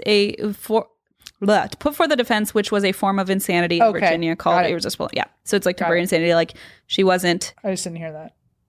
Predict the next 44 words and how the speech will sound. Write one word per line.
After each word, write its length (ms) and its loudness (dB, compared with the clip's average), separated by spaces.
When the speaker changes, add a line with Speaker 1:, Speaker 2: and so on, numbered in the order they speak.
Speaker 1:
in 180 0
her 240 4
quote 300 0
unquote 340 0
right 300 0
mind, 360 -2
for 140 -8
lack 100 0
Speaker 2:
I'm 40 -2
Speaker 1:
of 60 -10
a 20 -10
better 180 -4
term. 120 -8
Speaker 2:
temporarily 440 -2
fucking 320 -6
insane. 340 -4
Speaker 1:
Yeah, 80 -6
Speaker 2:
This 60 -4
Speaker 1:
I 20 -6
mean, 120 -6
at 80 -4
this 20 -2
Speaker 2:
story 240 2
is 60 -2
Speaker 1:
point, 160 -2
Speaker 2:
crazy. 140 2
Speaker 1:
we're 80 2
all 180 2
gonna 240 -4
lose 200 -8
it. 180 -8
After 180 0
a 40 4
few 160 0
interviews, 320 2
John 280 2
went 200 0
to 140 -2
live 240 2
on 160 0
a 100 2
ranch. 560 0
Uh, 280 2
so 280 0